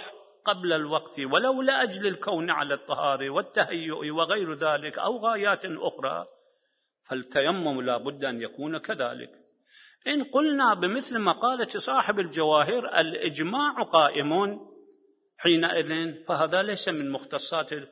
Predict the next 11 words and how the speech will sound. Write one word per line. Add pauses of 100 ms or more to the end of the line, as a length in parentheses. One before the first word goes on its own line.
(400)
الترابية. (520)
المختصات
يكون
بدليل
خاص، (640)
وهو
قاعدة
المنزلة
يشمل (260)
الترابية
والمائية.